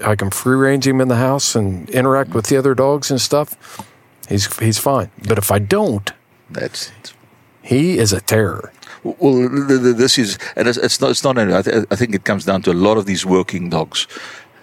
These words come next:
Speaker 2: They need to work. And it's the same with that yachter. They need to burn that energy.
Speaker 1: Mm-hmm.
Speaker 2: Uh, they're extremely focused. And that's, like I said, with that one, we, we, we, we, we see it. I mean, even with the Patterdales,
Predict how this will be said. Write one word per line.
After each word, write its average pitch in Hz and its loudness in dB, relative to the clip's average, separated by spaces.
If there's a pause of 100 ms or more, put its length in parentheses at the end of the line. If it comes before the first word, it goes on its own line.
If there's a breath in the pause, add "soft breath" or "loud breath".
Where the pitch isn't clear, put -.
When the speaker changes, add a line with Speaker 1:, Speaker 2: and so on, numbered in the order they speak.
(160)
Speaker 2:
They 98 4
need 110 2 (220)
to 87 0
work. 82 0 (300 loud breath)
And 90 -2
it's - -6
the 107 -4
same 107 0
with 98 -2
that 98 0
yachter. 87 -2
They 92 2
need 101 2
to 104 -2
burn 92 2
that 85 -2
energy. 87 0
Speaker 1:
Mm-hmm. 104 -2
Speaker 2:
Uh, 82 0
they're 104 2
extremely 107 2
focused. - -2 (160)
And 92 0
that's, 104 0
like 98 0
I - -8
said, 92 0
with 98 2
that 98 2
one, 85 0
we, 107 2
we, 107 0
we, 104 0
we, 104 2
we 101 0
see - 2
it. 98 0
I - 2
mean, 98 -2
even 110 2
with 104 -2
the 104 0
Patterdales, 101 -2